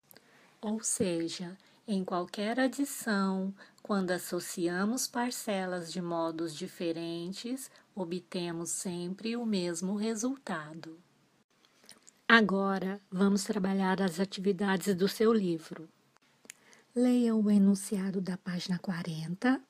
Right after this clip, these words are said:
observe com atenção a tabela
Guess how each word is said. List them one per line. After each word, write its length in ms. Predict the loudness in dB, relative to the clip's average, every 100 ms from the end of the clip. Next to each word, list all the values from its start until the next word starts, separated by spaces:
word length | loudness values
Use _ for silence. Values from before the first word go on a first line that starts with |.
| _ _ _ 0
observe 680 | 0 2 -2 2 2 2 0
com 240 | -2 2
atenção 580 | 0 2 2 0 0 -2
a 80 | -2
tabela 720 | -4 -4 2 2 2 -4 -10